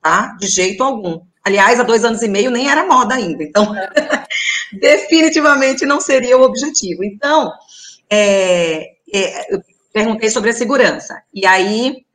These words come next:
o que que a gente tem, né? Sempre importante, quando vocês forem usar um óleo essencial, eu não vou falar especificamente de uma marca qualquer aqui, mas você saber se aquele produto que você tá usando tem certificação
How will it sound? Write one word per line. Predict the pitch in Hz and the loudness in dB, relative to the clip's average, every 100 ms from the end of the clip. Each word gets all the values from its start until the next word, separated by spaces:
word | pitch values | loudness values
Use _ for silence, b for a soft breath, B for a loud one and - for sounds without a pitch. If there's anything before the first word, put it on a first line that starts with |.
| _ _ | _ _
o | - | -8
que | 247 | -6
que | 247 | 0
a | 262 | 0
gente | 262 269 | 0 -4
tem, | - 214 165 - _ 156 | -4 -4 -4 -8 _ -8
né? | 160 208 214 220 B | 0 0 0 -10 B
Sempre | - - - 302 339 311 | -10 -6 -2 0 2 0
importante, | 285 240 240 - 180 175 - | 0 -2 -4 -4 -4 -4 -4
quando | 196 185 | -6 -4
vocês | - - | -6 -6
forem | 196 202 | -2 -2
usar | 196 | 0
um | 180 175 | 0 0
óleo | 165 165 | 0 0
essencial, | 165 170 175 - 143 151 - _ _ - | 0 -4 -2 0 0 0 -8 _ _ -6
eu | 175 | -2
não | |
vou | 180 | 0
falar | 196 180 | 2 2
especificamente | 175 - 180 - 190 170 165 175 | 2 0 -6 -4 -2 -2 -2 -2
de | |
uma | 180 165 | 0 2
marca | 156 156 160 | 2 0 -4
qualquer | - 160 - 160 156 | -6 -8 -2 -2 0
aqui, | 151 - 226 226 - - | -4 -4 -4 -4 -10 -10
mas | 185 185 180 196 196 | -2 2 2 2 -2
você | 180 - - 233 | -6 -6 0 0
saber | - - 175 175 | 2 -2 -2 -4
se | 175 180 | -4 -8
aquele | - 240 311 | -2 0 0
produto | 339 302 202 208 - | 0 -2 -2 -4 -6
que | 180 | -14
você | 180 175 | -10 -2
tá | 175 | -2
usando | 165 175 190 226 - | -2 -2 -2 -4 -4
tem | 202 | -4
certificação | 208 202 - - 202 - 165 147 | -4 -6 -8 -2 -2 2 0 -2